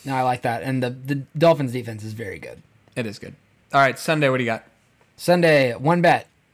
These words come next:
Speaker 1: I have the Eagles minus two at the Cowboys. Um, I'm not trying to say I'm sold on Hurts by any means, but, I mean, he has looked good. He's just,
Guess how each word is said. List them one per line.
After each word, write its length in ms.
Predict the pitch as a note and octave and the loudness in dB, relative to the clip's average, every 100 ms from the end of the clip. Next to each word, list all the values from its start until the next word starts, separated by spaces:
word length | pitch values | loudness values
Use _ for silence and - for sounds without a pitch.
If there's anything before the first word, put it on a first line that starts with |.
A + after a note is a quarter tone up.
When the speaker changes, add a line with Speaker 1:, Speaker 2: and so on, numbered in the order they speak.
| _ _ _ _ _ - | _ _ _ _ _ -2
Speaker 1:
I 80 | C#3+ | 0
have 120 | C#3+ | 2
the 180 | D3 D#3 | 0 2
Eagles 340 | E3+ E3+ D#3+ | 6 6 4
minus 380 | C#3+ C#3+ D3 C#3 | 4 2 2 -2
two 220 | - D3 | -2 0
at 100 | C3 | 0
the 60 | B2 | -2
Cowboys. 720 | B2+ G#2+ G#2+ D2+ C#2 - - _ - - - - | -4 -6 -8 -12 -14 -16 -16 _ -20 -20 -12 -6
Um, 540 | C#3 C3+ C3+ C3+ C3 _ _ _ | -2 -2 -2 -2 -4 _ _ _
I'm 80 | D3 | 0
not 180 | F#3 F3+ | 2 2
trying 160 | F#3+ F3+ | 2 2
to 80 | |
say 180 | E3 F3 | 2 2
I'm 100 | D#3 | 2
sold 280 | C#3+ D3+ D3 | 2 2 4
on 120 | C#3+ | 4
Hurts 280 | C#3 C#3 C3 | 2 2 0
by 120 | - | -2
any 120 | C#3 C3+ | 0 0
means, 200 | C3+ B2 | -2 -2
but, 180 | B2 | -2
I 20 | A#2 | -4
mean, 280 | A#2 A2+ - | -8 -10 -4
he 140 | C3+ | 0
has 160 | D3 C3+ | 0 2
looked 240 | D3 - | -2 0
good. 280 | C#3+ A#2 - _ _ | -2 -2 -4 _ _
He's 160 | B2 A#2 | -6 -4
just, 260 | C3 - | -4 -6